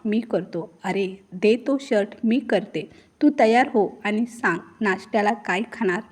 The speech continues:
"आई, मी फक्त दूध आणि फळ खाऊन जातो." "पण अर्जुन, रोजच तेच का? आज काहीतरी वेगळं खा. इशिकाला उपमा खूप आवडतो.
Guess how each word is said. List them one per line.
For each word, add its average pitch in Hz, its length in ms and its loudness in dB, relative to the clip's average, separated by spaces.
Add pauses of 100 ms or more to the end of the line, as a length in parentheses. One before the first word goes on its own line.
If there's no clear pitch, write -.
(500)
"आई, 240 380 4 (300)
मी 285 140 10 (140)
फक्त 247 320 2
दूध 240 460 0
आणि 240 240 4 (120)
फळ 233 240 2 (100)
खाऊन 277 280 4
जातो." 180 380 -2 (200)
"पण 208 120 0 (180)
अर्जुन, 185 480 0
रोजच 269 460 8 (140)
तेच 277 260 4
का? 262 320 4 (300)
आज 220 240 4
काहीतरी 240 560 2
वेगळं 208 340 2
खा. 160 180 -2 (200)
इशिकाला 214 520 0 (120)
उपमा 208 420 0 (140)
खूप 277 280 0
आवडतो. 185 500 0